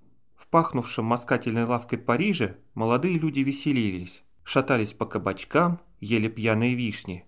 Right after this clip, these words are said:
бывали на спектаклях французской комедии, пили чай из самовара, специально выписанного Ипполитом Матвеевичем из России,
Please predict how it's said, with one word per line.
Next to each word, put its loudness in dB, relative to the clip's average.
бывали 2
на 0
спектаклях -2
французской -4
комедии, 0
пили 2
чай 2
из -6
самовара, 2
специально 0
выписанного -2
Ипполитом -2
Матвеевичем -2
из -4
России, 0